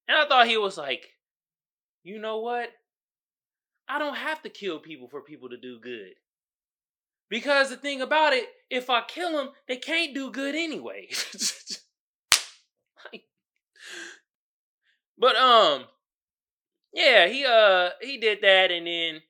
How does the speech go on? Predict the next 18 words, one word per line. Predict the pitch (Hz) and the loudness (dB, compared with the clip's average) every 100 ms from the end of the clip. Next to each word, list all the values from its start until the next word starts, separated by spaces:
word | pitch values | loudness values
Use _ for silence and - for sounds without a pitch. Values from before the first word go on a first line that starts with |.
| _ _ _ _ _ _ _ - | _ _ _ _ _ _ _ 2
I | 330 320 | 8 8
was | 254 - | 6 -2
thinking | 220 214 220 | -6 -4 2
bro | 240 | 2
was | 226 | 2
getting | 233 226 | -4 -6
some | 214 202 | -8 -2
good | 220 220 | -2 -2
karma. | 254 254 226 226 | -2 0 2 0
He | 247 | -2
was | 240 202 | -6 -8
going | 214 208 196 | -4 -2 -2
into | 190 202 | -4 -4
this | 180 185 175 - _ - | -4 -6 -8 -16 _ -12
Cancer | 190 190 185 180 | -4 -2 -2 -4
Anonymous | 170 175 175 175 | -2 0 -2 -8
class, | - 175 170 170 - _ _ _ | 0 2 4 2 -4 _ _ _
and, | 160 160 151 147 139 | -2 0 2 0 -2